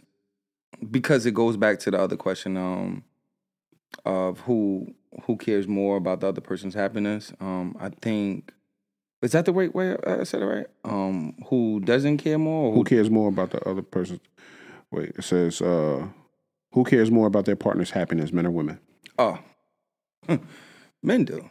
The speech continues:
Speaker 1: Men care more about their partner's happiness. And men will
Speaker 2: I don't
Speaker 1: also
Speaker 2: even, I feel like I didn't answer that question with all the shit that I said.
Speaker 1: I think you did, but go ahead. You said, you said it a little
Speaker 2: And I
Speaker 1: different.
Speaker 2: was,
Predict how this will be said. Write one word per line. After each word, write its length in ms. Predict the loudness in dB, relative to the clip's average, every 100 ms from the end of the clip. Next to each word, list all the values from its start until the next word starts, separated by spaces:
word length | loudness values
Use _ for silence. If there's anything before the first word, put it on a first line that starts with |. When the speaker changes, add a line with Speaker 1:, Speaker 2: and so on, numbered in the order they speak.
| _
Speaker 1:
Men 260 | 0 2 0
care 240 | 0 0
more 220 | 0 -2
about 160 | -2 -4
their 100 | -6
partner's 380 | -4 -4 -6 -8
happiness. 520 | -8 -8 -12 -14 -8
And 280 | -4 -2 2
men 340 | 4 4 4
will 80 | 4
Speaker 2:
I 20 |
don't 80 | 4 6
Speaker 1:
also 120 | 6
Speaker 2:
even, 160 | 4 4
I 80 | 4
feel 160 | 6 4
like 100 | 4
I 80 |
didn't 180 | 4 4
answer 240 | 4 4 0
that 120 | 0
question 400 | 0 0 -4 -2
with 100 | 0
all 100 | 2
the 60 |
shit 160 | 0 0
that 100 | 0
I 60 | 0
said. 440 | 2 0 0 -2
Speaker 1:
I 60 | 0
think 180 | 2 2
you 120 | 2
did, 260 | 4 4 2
but 100 | 0
go 60 |
ahead. 320 | -2 -4 -8 -2
You 140 | 0
said, 320 | 4 4 4 -2
you 440 | -4 -2 0 0
said 240 | 4 4 6
it 100 | 6
a 60 |
little 160 | 6 6
Speaker 2:
And 120 | 8
I 20 |
Speaker 1:
different. 180 | 8 8
Speaker 2:
was, 160 | 6